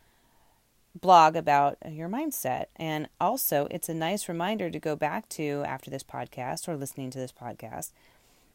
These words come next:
um, to just keep resetting yourself and resetting your mind if it takes you a long time or a challenging time to kind of reboot your system in your brain.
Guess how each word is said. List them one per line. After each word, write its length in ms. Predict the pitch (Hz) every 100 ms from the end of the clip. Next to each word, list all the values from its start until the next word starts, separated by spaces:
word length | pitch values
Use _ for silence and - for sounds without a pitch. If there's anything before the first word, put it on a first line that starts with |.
| -
um, 480 | 156 151 143 135 139 - _ _ _ -
to 160 | -
just 300 | 160 160 - _ -
keep 260 | - 190 - -
resetting 560 | 175 175 - 165 160 135
yourself 480 | 127 - 127 -
and 80 | 147
resetting 480 | 147 139 147 139 139
your 100 | 127
mind 480 | 131 127 120 123 -
if 160 | 117
it 160 | 131 -
takes 320 | - 147 -
you 260 | 151 139 131 - _ _ _ - - - _ _ -
a 80 |
long 280 | 151 151 156
time 340 | - 151 139 131
or 100 | 135 -
a 60 | 151
challenging 560 | - 156 156 147 135
time 340 | - 147 139 135
to 100 | -
kind 180 | 151 139
of 120 | 135 _ - _ _ -
reboot 600 | 151 156 185 165 170 180
your 120 | 156
system 420 | 139 - - 143 127
in 100 | 131
your 100 | 127
brain. 400 | 131 107 80